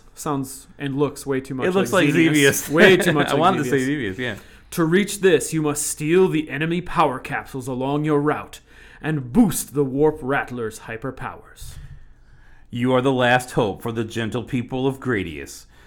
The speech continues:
Speaker 2: You will need all your courage and concentration to win. Get ready to blast off. Fuck you.
Speaker 1: Yeah.
Speaker 2: I used all my courage
Speaker 1: <laughs>
Speaker 2: and concentration,
Speaker 1: How
Speaker 2: and
Speaker 1: far
Speaker 2: I
Speaker 1: did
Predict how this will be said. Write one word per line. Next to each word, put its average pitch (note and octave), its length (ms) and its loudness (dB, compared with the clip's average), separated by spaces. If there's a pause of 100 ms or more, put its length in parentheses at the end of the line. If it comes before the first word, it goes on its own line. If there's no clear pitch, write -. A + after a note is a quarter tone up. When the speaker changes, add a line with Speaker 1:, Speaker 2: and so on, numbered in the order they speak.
(120)
Speaker 2:
You D3+ 180 0
will F#3+ 120 4
need E3 340 2
all D3+ 340 6
your E3 200 2
courage C3+ 460 -2
and C3+ 120 -4
concentration C#3 760 -4
to C#3+ 140 0
win. G2+ 400 -6 (260)
Get C#3 180 0
ready A#2+ 360 0
to A#2+ 120 -8
blast G#2+ 480 -4
off. E2 280 -4 (180)
Fuck D#3 600 -4 (220)
you. G2+ 500 -8 (100)
Speaker 1:
Yeah. B2 200 -2
Speaker 2:
I E3+ 40 4
used G3+ 500 2
all C3+ 160 6
my B2+ 240 0
courage C3+ 360 0
Speaker 1:
<laughs> - 20 -4
Speaker 2:
and A#2+ 80 -6
concentration, C3+ 840 0
Speaker 1:
How - 220 -4
Speaker 2:
and D#3 60 4
Speaker 1:
far F#3 100 6
Speaker 2:
I G#3 40 6
Speaker 1:
did - 20 0